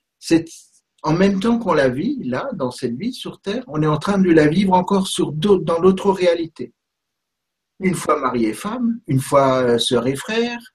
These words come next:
une fois père, mère, et cetera, une fois voisin, voisine. Toutes les probabilités sont, euh, vécues en même temps.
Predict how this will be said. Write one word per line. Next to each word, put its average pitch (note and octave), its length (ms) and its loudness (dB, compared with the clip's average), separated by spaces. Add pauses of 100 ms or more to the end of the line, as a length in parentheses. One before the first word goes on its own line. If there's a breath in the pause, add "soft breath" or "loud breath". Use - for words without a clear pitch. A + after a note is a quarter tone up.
(140)
une C#3 180 -4
fois C3 260 2
père, C3+ 300 2
mère, G#3+ 420 2
et D#3+ 120 0
cetera, D#3+ 640 -2
une D#3+ 160 -4
fois D3 260 2
voisin, C3+ 360 2
voisine. D#3 680 0 (800 soft breath)
Toutes A#3 200 -2
les B3+ 120 2
probabilités F#3+ 720 0
sont, F#3 300 -6 (1200)
euh, D#3+ 160 0
vécues D#3 340 2
en D3+ 100 -2
même A2+ 220 -4
temps. - 160 -20